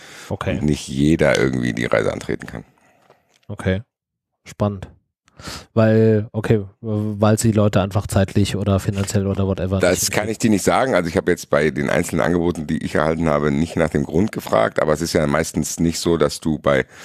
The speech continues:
Speaker 2: europäischen Auswärtsspielen viele Karten angeboten bekommst, sondern eher noch irgendwie suchst.
Speaker 1: Mhm.
Speaker 2: Was das jetzt für die Anzahl bedeutet, die da sein wird, weiß ich nicht. Ich weiß auf jeden Fall, dass da Leute da sein werden, die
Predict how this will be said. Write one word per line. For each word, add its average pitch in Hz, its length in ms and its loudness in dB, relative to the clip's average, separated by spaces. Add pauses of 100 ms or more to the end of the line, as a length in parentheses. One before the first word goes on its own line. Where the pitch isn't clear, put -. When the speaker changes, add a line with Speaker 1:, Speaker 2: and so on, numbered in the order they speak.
(300)
Speaker 2:
europäischen 67 560 0
Auswärtsspielen 71 800 0
viele 85 220 0
Karten 78 300 -6 (100)
angeboten 78 580 0
bekommst, 78 400 -2
sondern 62 300 0 (100)
eher 92 280 4
noch 78 340 0
irgendwie 69 440 -2 (520)
suchst. - 640 -2 (340)
Speaker 1:
Mhm. 87 340 -16 (760)
Speaker 2:
Was - 260 -2
das 85 180 0
jetzt 80 220 0
für - 240 -6
die - 140 0
Anzahl 90 380 -2 (140)
bedeutet, 80 380 0
die 69 60 -6
da 58 180 2
sein 80 140 0
wird, 65 140 -4
weiß 71 200 0
ich 82 80 -8
nicht. 82 220 -4
Ich - 160 -16
weiß 62 300 0
auf 60 120 -2
jeden 64 140 -2
Fall, 58 160 0
dass 58 180 0
da 57 200 0 (760)
Leute - 240 -2
da 55 180 2
sein 57 180 0
werden, 50 240 0
die - 120 -8